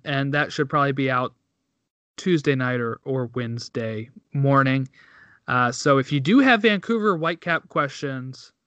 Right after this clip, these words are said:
send 'em our way. Like I said, at the socials that I provided, those are also listed in the show notes. So you can, you know, uh, contact us that way if you have any questions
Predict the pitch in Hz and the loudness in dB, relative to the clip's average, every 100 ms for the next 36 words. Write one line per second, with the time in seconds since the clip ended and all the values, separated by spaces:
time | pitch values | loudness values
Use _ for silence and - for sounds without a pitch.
0 | _ _ _ _ _ _ - 196 214 214 | _ _ _ _ _ _ -6 -4 0 0
1 | 190 170 170 175 151 151 151 160 151 147 | 2 2 2 0 -2 -4 -6 -4 -2 -4
2 | 139 - 151 143 156 139 143 139 135 143 | -6 -2 -2 0 -4 -4 -2 -2 -2 -2
3 | 139 139 139 139 - 151 151 139 127 139 | 0 0 0 -4 -4 0 2 2 -2 -2
4 | 139 151 135 143 139 147 - 160 165 143 | -2 -2 -2 -2 -4 -6 -4 -2 -2 -2
5 | - 156 160 170 180 - - - _ _ | 0 2 2 2 0 -6 -20 -20 _ _
6 | _ _ _ - 143 139 135 147 139 135 | _ _ _ -4 -2 -2 -2 -4 -2 -4
7 | 135 _ _ _ _ _ _ - 127 117 | -8 _ _ _ _ _ _ -8 -6 -4
8 | 117 120 113 - _ _ _ - 160 147 | -4 -4 -6 -10 _ _ _ 0 0 2
9 | 151 - 139 160 147 143 151 139 147 143 | 0 -2 -4 0 0 0 -2 -2 -4 -4
10 | 135 160 147 - 147 139 135 | -4 0 0 0 -4 -4 -10